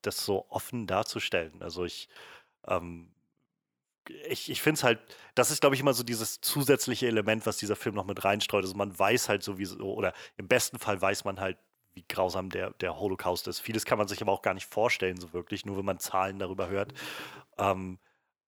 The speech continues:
aber der Film geht halt noch den Schritt weiter, finde ich, und macht so klar, dass das eben auch nichts war, was, ne, was unbekannt war, so. Das ist halt nichts, was im, im Stillen passiert ist oder so, sondern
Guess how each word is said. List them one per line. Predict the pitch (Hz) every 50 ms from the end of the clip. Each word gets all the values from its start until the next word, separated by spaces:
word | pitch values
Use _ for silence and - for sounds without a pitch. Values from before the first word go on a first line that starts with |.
| _ _ _ _ _ _ _ _ _
aber | - 123 - 123 117
der | 107 95 123 117
Film | - - 147 143 139 139 131
geht | - 127 123
halt | 127 123 107
noch | 113 104
den | - - 117 110 104
Schritt | - - - - 120 - -
weiter, | 107 107 113 - 120
finde | - - 117 101 107
ich, | 101 -
und | 104 95 - _ _
macht | - 101 101 101 - - -
so | - 104 101 104 104 104 104 104 101 101 101 - _ _ _ _ _ _
klar, | - - 113 104 101 113 117 113 110 110
dass | - 107 - -
das | 101 - -
eben | - 107 101 104 101
auch | - 98 98 - -
nichts | 110 107 - - -
war, | 101 95 104 104 92
was, | 95 92 - - - - - _ _ _ _ _ _ _
ne, | 92 98
was | 98 107 -
unbekannt | - 135 123 143 139 127 - - 92 85 82 - -
war, | 87 85
so. | - - 85 85
Das | 82 80 - -
ist | - - -
halt | - 110 - -
nichts, | 110 113 - -
was | 110 101 -
im, | 123 107 101 101 - _
im | 104 95
Stillen | - - - - 123 123 135 139 127 113
passiert | - - 98 - - 90 87 - -
ist | 85 -
oder | 90 87 90
so, | 90 82 87 90
sondern | 98 92 98 92 92 104 98 98